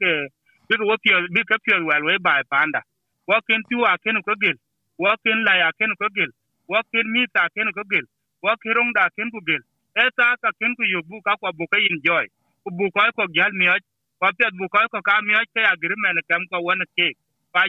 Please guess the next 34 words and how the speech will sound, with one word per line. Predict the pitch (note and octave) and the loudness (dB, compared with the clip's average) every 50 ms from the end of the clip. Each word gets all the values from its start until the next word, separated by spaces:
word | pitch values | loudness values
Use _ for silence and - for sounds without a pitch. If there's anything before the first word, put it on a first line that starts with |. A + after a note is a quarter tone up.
| - | 0
che | - F3+ F3+ | -4 -6 -6
bu | F3 G#3+ G3+ | -4 -6 -6
wa | F3 | -6
bu | D#3+ G3 G3+ _ | -6 -6 -6 _
pe. | F#3+ G3+ G#3+ A3+ - _ _ _ _ _ _ _ | 2 2 2 0 -2 _ _ _ _ _ _ _
Pa | F3+ F#3+ G3 - | 0 0 2 2
ko | A3+ G#3+ G3+ G#3 | 0 0 0 -2
ku | B3 G#3 | -10 -6
bu | A3 G#3+ | -4 0
le | G3+ - F3 E3 - - | 2 2 0 0 0 0
ko | G3 A3 A3 - | 0 0 0 -2
ko. | F3+ B2 A2 - _ _ _ _ _ _ | -6 -8 -8 -10 _ _ _ _ _ _
Na | - F3 F3 F3+ | 2 2 2 4
ye | G3+ A3+ A#3 A3 | 2 2 2 0
lwe | G#3 G3+ A3 A3+ | 0 0 2 2
la | A#3+ - - | 2 2 -2
ken | A#3 A3 A3 | -2 0 2
haraj. | A3 A#3 A#3+ A#3+ A3 E3+ - _ | 2 4 4 2 2 0 -4 _
Na | - E3 E3+ F#3+ | -2 -2 0 0
ye | G#3+ A3 G3+ | -2 -4 -2
lwe | G#3 G#3+ | -2 0
la | A3 A3+ | 0 0
wo | A3 A3 A3+ A#3 - | -2 -4 -8 -6 -2
pe | - A3 B3 - | 0 -2 -2 0
ke | - G3 - | -6 -8 -6
ka | G3 F#3+ F#3 | -8 -6 -6
do | G#3+ - - | -6 -4 -2
ke | F3 | -2
ye | E3+ F3 | 0 0
man. | F3 F#3+ G3 G3+ G3+ G3+ G3+ _ _ _ _ _ _ _ _ - | 2 2 2 4 2 0 -2 _ _ _ _ _ _ _ _ 0
So | G3+ A3 | 2 2
ye | A#3 A#3 A#3 A#3 A3+ A3 | 4 4 4 2 2 0
ne | G#3 G#3+ A#3 A#3+ | -2 -4 -4 -2
nier | A#3 A3+ A3+ A3 G#3 G#3 G#3+ | 0 2 2 2 2 0 -2